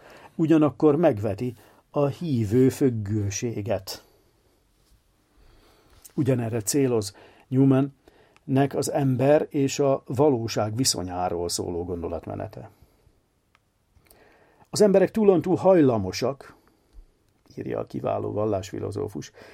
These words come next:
tétlenül várni, hogy házhoz jöjjenek a kinyilatkoztatás valódiságát igazoló bizonyítékok, mintha csak a döntőbíró, nem pedig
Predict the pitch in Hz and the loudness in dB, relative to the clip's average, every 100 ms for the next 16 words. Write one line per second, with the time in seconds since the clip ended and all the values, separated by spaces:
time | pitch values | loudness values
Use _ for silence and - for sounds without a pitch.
0 | - - _ - 196 214 151 127 117 95 | -20 -20 _ 0 2 4 2 2 0 -2
1 | 95 117 123 123 139 160 156 147 - 196 | 0 2 2 0 0 -2 -2 -6 -4 0
2 | 165 123 - 98 95 139 131 127 127 113 | 2 2 -2 -4 2 4 4 2 -4 -6
3 | - 156 135 117 101 - - - 107 101 | -6 0 0 0 -4 -6 -8 -6 -6 -2
4 | 110 - 135 160 160 147 120 - 110 101 | -2 0 4 6 6 4 2 -2 -2 -2
5 | 95 92 113 107 107 110 - - - - | -4 -6 -8 -6 -6 -6 -8 -16 -20 -20
6 | _ _ _ _ - 139 151 127 98 92 | _ _ _ _ -2 2 4 4 0 -6
7 | 90 90 110 160 185 180 175 185 185 - | -6 -6 -4 -2 -2 -2 -2 0 -2 -2
8 | 139 196 240 - 185 151 120 123 117 127 | 6 6 6 6 8 8 4 2 2 -2
9 | - _ _ _ _ _ _ - - 95 | -6 _ _ _ _ _ _ -14 -8 -8
10 | 90 98 90 98 | -6 -8 -6 -8